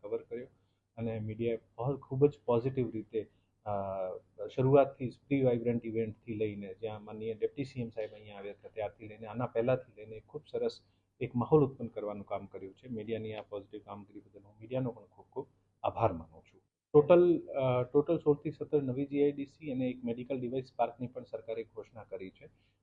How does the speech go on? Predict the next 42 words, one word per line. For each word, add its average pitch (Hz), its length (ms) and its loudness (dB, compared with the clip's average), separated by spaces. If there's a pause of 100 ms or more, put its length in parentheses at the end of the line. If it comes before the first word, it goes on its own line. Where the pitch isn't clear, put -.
(100)
અને 107 640 -4 (180)
આ 127 100 2
આખા 131 320 -2
સૌરાષ્ટ્ર 151 480 6
રિજન 107 360 -6
માટે - 260 -14
છે. - 200 -20 (360)
અને 123 300 4
આ 135 140 -2
નવી 131 300 4
જી 139 180 4
આઈ 139 100 4
ડી 135 100 0
સી 131 160 -8
થી 127 180 -4
હવે 120 340 0 (200)
આજે 117 320 -6
ખૂબ 131 320 0
જ 131 320 0 (160)
આ 123 100 0
તમામ 135 340 2
જી 127 120 0
આઈ 127 100 2
ડી 127 120 -6
સી 127 140 -10
ની 127 340 -4
જે 113 580 -6
અનાઉન્સમેન્ટની 123 640 -6
પ્રક્રિયા 120 480 -6
હતી, 117 220 -10
આ 104 80 -6
તમામ 104 360 -10
લેન્ડ 113 200 -6
એક્વિઝિશનથી 113 640 -14
લઈને, 107 380 -12 (520)
અ, 113 80 -2 (340)
સરકારમાં 117 1000 -4
જી 110 140 -2
આઈ 110 80 4
ડી 110 140 -8
સી 110 160 -18
દ્વારા 113 640 -6